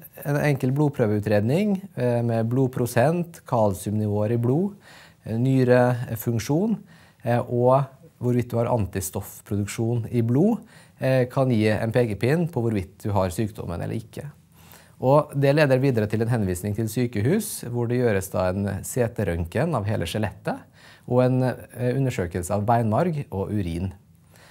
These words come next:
Er det sånn at man finner tegn til myelomatose på disse undersøkelsene, eh, enten ved at man da har over ti prosent av disse kreftcellene i beinmargen, og i tillegg har,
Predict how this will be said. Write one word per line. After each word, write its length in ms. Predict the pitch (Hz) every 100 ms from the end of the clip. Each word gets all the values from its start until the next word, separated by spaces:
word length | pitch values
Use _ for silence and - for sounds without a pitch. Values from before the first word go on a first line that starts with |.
| - - _ _
Er 180 | 131 135
det 100 | 131
sånn 280 | 147 180 175
at 140 | 139
man 120 | 139 127
finner 240 | 139 123
tegn 360 | - 117 117 117
til 220 | 123 117
myelomatose 760 | 120 113 113 - 123 113 98
på 80 | 104
disse 200 | 113 110
undersøkelsene, 840 | 110 98 87 92 85 120 190 233 - - -
eh, 560 | 117 117 113 117 110 110 -
enten 480 | 120 104 - - 110
ved 120 | 113
at 160 | 107 -
man 120 | 113
da 160 | 107 95
har 300 | 101 92 92 - - - - -
over 220 | 117 101 101
ti 220 | - 101
prosent 480 | - 98 95 92 98
av 80 |
disse 180 | 101 101
kreftcellene 600 | 90 101 - - 90 92
i 60 | 95
beinmargen, 760 | 107 104 92 87 104 170 - -
og 100 | 117
i 40 |
tillegg 520 | 107 135 123 90 101
har, 340 | 92 90 92